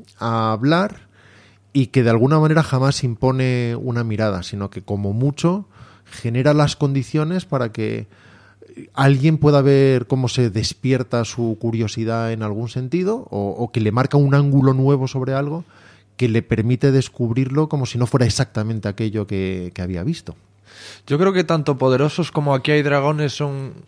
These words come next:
Speaker 2: un espe-, un regalo especialmente bonito y valioso para,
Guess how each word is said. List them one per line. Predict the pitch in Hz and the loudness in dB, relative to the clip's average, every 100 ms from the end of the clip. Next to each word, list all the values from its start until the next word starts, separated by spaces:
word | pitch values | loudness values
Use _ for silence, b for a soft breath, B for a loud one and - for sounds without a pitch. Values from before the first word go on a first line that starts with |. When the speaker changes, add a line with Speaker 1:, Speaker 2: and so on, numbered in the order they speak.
| _ _ _ - | _ _ _ -12
Speaker 2:
un | 139 | -6
espe-, | 139 - - 143 | -6 -6 -4 -6
un | 147 127 147 | -6 -8 0
regalo | 160 151 156 147 151 b b b b _ - | 2 4 4 2 -2 b b b b _ -10
especialmente | 123 151 120 156 151 160 147 151 | -4 -2 0 0 2 -2 0 0
bonito | 139 165 160 | 0 -2 -2
y | 151 | 0
valioso | 135 143 160 156 151 160 b b b _ _ _ _ | 2 2 0 -2 -8 -10 b b b _ _ _ _
para, | 139 139 131 127 123 123 | 0 2 2 2 0 -4